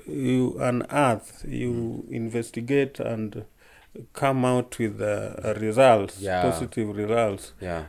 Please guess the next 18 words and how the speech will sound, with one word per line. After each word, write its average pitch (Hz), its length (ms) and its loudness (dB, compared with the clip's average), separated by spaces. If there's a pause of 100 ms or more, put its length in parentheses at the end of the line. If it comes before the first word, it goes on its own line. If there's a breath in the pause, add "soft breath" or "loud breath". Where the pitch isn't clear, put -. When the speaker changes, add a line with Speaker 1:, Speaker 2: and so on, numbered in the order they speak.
Speaker 1:
you 110 220 -2
feel 117 440 -2
successful. 101 880 -4
Speaker 2:
I 98 80 -8
can 104 180 0
imagine, 95 520 0
man. 80 240 -4
Speaker 1:
<laughs> - 20 -12
Yeah. 107 320 0
Speaker 2:
You 104 60 0
know, 113 140 4
one 110 180 6
of 110 100 0
my 92 200 2
friends, 98 580 2
um, 80 420 2
on 82 160 -4
Twitter, 90 420 -8